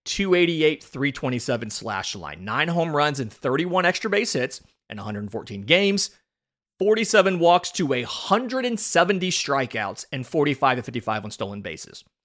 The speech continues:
So, great speed, again, great defender, plus speed, plus defender, mass, seventy great arm. I am excited to watch him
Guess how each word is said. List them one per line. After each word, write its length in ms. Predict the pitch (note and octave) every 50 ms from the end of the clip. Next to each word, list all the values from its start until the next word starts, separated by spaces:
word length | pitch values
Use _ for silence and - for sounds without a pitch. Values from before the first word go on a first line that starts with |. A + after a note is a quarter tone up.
| _ _ -
So, 520 | - - F#3 E3 D#3 D3 C#3+ C3+ - - _ _ _ _ _ _ _ -
great 320 | C3 B2 D#3+ - D4 -
speed, 420 | - - - C#3+ B2+ A#2 A#2 A#2+ - -
again, 320 | C#3+ B2+ B2+ G2+ E2+ F2+ -
great 240 | - C3 F3+ B3 -
defender, 460 | A#3 - - D#3 B2+ A#2+ B2 A#2+ G#2+ -
plus 200 | - A#3+ C4 B3
speed, 280 | - - G3+ G3 F3+ -
plus 180 | - G#3+ G#3+ -
defender, 480 | F#3+ - E3+ D#3+ D3 C#3+ D3+ C#3 - _ - _ _ _ _
mass, 640 | B2+ B2+ C3+ D3 D#3 E3 F3 F3+ F3 E3+ E3+ - -
seventy 580 | - - - - - B3 A#3 A#3 A3 G3+ E3+ E3
great 300 | C3+ C3 C#3+ C#3 C3 A#2+
arm. 260 | A2+ B2 A2 G2+ G#2 -
I 140 | C#3+ E3+ F#3+
am 100 | G3 F#3
excited 440 | D#3+ D#3 - - D3+ C#3 C3+ C3+ A#2+
to 80 | - B2+
watch 340 | A#2+ B2+ C#3 C3+ B2+ - -
him 260 | D3 C3+ A#2+ A2+